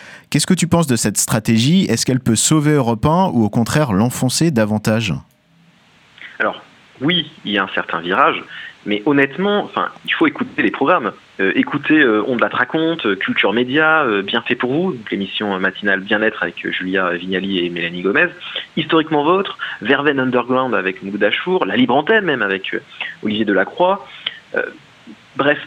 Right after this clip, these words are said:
Speaker 2: pas mal d'émissions qui sont quand même, euh, bon, loin d'être mauvaises et, et surtout, euh, encore moins classées politiquement à droite.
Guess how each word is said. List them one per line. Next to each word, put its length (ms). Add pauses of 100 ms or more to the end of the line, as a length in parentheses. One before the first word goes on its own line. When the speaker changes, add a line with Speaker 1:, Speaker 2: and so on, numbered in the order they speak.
Speaker 2:
pas 100
mal 380
d'émissions 540
qui 140
sont 140
quand 120
même, 120
euh, 140
bon, 320
loin 220
d'être 160
mauvaises 280
et, 160
et 40
surtout, 460
euh, 240
encore 280
moins 300
classées 400
politiquement 640
à 40
droite. 220